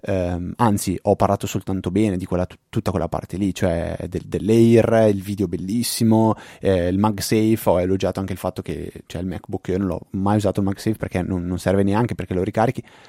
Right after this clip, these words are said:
Poi sì, sono stato ancora negativo sulla parte di Stage Manager e, e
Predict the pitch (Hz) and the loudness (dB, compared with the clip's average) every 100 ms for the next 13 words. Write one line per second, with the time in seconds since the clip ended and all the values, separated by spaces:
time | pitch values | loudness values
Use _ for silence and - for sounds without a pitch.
0 | - 151 131 120 98 92 - 107 104 107 | -8 -6 0 0 0 -4 -2 0 2 4
1 | 107 107 107 101 117 123 - 90 - 92 | 4 4 2 2 2 2 2 0 0 -2
2 | 92 82 - 92 92 92 101 104 104 101 | -4 -6 -4 -2 -2 0 0 2 2 2
3 | 82 87 82 - _ | 0 -4 -6 -10 _